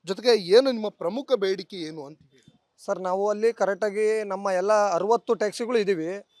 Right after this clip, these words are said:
Speaker 2: ಈಗ ನಮಗೆ ಪ್ರಮುಖ ಬೇಡಿಕೆ ಏನು, ಬೇಡಿಕೆ ಏನು ಅಂದ್ರೆ ಈಗ ಇಷ್ಟು ಎರಡೂವರೆ ವರ್ಷದಿಂದ ಇಲ್ದಿದ್ದ ಆಟೋಗಳು ಈಗ ಇಪ್ಪತ್ತು ದಿವಸದಿಂದ ಬರ್ಲಿಕ್ಕೆ ಕಾರಣ ಏನು? ಯಾರು ಒತ್ತಡಕ್ಕೆ ಇವ್ರು ಮಣಿತಿದ್ದಾರೆ ಅನ್ನೋದು ನಮಗೆ ಮಾಹಿತಿ ಬೇಕು.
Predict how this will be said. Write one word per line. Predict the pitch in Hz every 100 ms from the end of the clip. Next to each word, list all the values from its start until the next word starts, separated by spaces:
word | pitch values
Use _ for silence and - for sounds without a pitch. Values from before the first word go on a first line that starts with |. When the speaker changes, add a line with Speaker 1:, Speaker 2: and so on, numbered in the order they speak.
| _
Speaker 2:
ಈಗ | 185 190
ನಮಗೆ | 190 208 247
ಪ್ರಮುಖ | - 214 285 285
ಬೇಡಿಕೆ | 262 262 254
ಏನು, | 247 254
ಬೇಡಿಕೆ | 208 226 247 262
ಏನು | 240 240
ಅಂದ್ರೆ | 240 311 247
ಈಗ |
ಇಷ್ಟು | 247 - - 311
ಎರಡೂವರೆ | 247 247 294 277 269
ವರ್ಷದಿಂದ | 254 - 254 254 254
ಇಲ್ದಿದ್ದ | 240 240 247
ಆಟೋಗಳು | 220 185 214 226 214 160 160 247 _ _ -
ಈಗ | 262
ಇಪ್ಪತ್ತು | 262 - 330 320
ದಿವಸದಿಂದ | 277 247 277 285
ಬರ್ಲಿಕ್ಕೆ | 233 240 262 -
ಕಾರಣ | 226 247 254 226
ಏನು? | 214 208 214 _ _ _ _
ಯಾರು | 196 208 285
ಒತ್ತಡಕ್ಕೆ | 240 - 285 240 294
ಇವ್ರು | 269
ಮಣಿತಿದ್ದಾರೆ | 247 226 269 269 254 240
ಅನ್ನೋದು | 233 262 349
ನಮಗೆ | 269 240 233
ಮಾಹಿತಿ | 202 190 233 240
ಬೇಕು. | 220 214 185 208